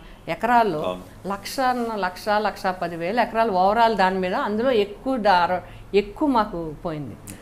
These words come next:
Speaker 1: పిఠాపురం బాధ ఏంటంటే, ఈ ప్రాజెక్ట్ మీద నాలుగు కాన్స్టిట్యుయెన్సీలు ఆధారపడి ఉన్నాయి.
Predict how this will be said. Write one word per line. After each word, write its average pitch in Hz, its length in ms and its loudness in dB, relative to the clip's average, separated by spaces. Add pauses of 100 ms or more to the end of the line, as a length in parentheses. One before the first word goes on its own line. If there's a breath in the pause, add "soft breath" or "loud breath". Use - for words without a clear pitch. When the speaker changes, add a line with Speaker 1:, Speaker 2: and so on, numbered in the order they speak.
(140 loud breath)
Speaker 1:
పిఠాపురం 285 460 2
బాధ 202 380 0
ఏంటంటే, 185 400 -6
ఈ 233 200 -4
ప్రాజెక్ట్ 214 460 2
మీద 233 180 -4
నాలుగు 208 380 -2
కాన్స్టిట్యుయెన్సీలు 208 640 -4
ఆధారపడి 147 460 -4
ఉన్నాయి. 110 260 -14